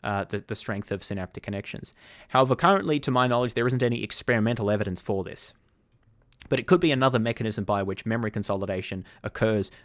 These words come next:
uh, during sleep. And again, it's sort of easy to see why that would happen during sleep. It's, uh, something that you wouldn't necessarily want happening while, while you're awake, because it could interfere with,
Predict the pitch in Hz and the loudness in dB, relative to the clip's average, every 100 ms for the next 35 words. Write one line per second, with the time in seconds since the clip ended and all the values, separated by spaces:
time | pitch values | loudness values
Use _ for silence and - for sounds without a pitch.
0 | - 95 90 107 92 - 117 - - - | -6 -6 -2 -2 -2 -6 -6 -8 -10 -18
1 | _ _ - 120 120 123 110 - - 165 | _ _ -8 -4 2 2 0 -4 -2 2
2 | 143 123 120 113 120 104 107 113 107 104 | 4 2 0 0 0 2 4 6 4 0
3 | - 113 117 113 104 - 113 101 95 120 | -6 -2 -2 0 -2 0 0 -2 0 0
4 | 101 92 - 160 104 104 - - 107 95 | 0 -2 -2 -2 0 -6 -6 -4 -4 -4
5 | - 113 101 101 101 104 98 101 - 104 | -2 -4 -2 -6 -4 -4 -4 -6 -6 -4
6 | 95 98 101 107 98 95 95 98 92 87 | -4 -4 -6 -8 -6 -4 -4 -4 -6 -4
7 | 90 117 139 - - 110 98 - 101 104 | -2 2 0 0 -8 -8 -8 -6 -6 -6
8 | 98 104 92 90 87 | -6 -4 -4 -6 -12